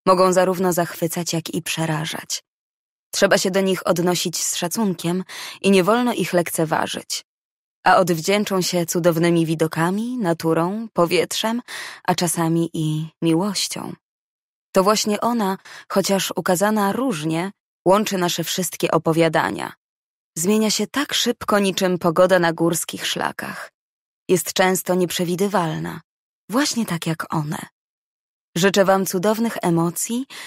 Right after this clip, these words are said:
wielu wzruszeń, odrobiny nerwów. Być może po przeczytaniu naszych opowiadań zapragniecie zwiedzić te piękne miejsca, które opisałyśmy w naszych historiach.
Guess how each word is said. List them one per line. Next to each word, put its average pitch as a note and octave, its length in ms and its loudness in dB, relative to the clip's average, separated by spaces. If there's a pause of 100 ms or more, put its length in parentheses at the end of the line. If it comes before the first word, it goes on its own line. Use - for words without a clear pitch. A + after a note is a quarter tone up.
(120)
wielu F3+ 280 4
wzruszeń, G3 640 -2 (280)
odrobiny F#3 540 4
nerwów. - 680 -2 (520)
Być F3 180 2
może F#3 240 2
po F3+ 120 0
przeczytaniu F#3+ 560 -2
naszych E3+ 380 -2
opowiadań F3+ 680 -2 (380)
zapragniecie F#3 640 2
zwiedzić E3 480 -2
te E3 120 -2
piękne F#3 460 0
miejsca, F3+ 580 -2
które E3 340 0 (100)
opisałyśmy E3+ 760 0
w D#3+ 100 -6
naszych E3 380 -2
historiach. - 880 -10